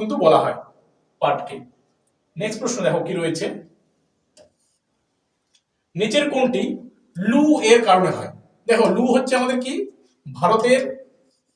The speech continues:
লু হচ্ছে আমাদের ভারতের স্থানীয় বায়ু, তাই তো?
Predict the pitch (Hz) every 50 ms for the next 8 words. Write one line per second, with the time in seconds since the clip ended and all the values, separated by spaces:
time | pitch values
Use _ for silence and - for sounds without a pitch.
0 | _ _ _ - - - - _ _ _ _ - - - - 156 180 214 240 233
1 | - 233 220 226 240 214 - - 160 160 180 190 196 180 190 - - - - -
2 | _ _ _ _ _ _ - - - - _ _ _ _ _ _ _ _ - -
3 | - - - - - - - - - 165 - - - 220 202 196 196 165 139 123
4 | 120 120 - 247 262 - -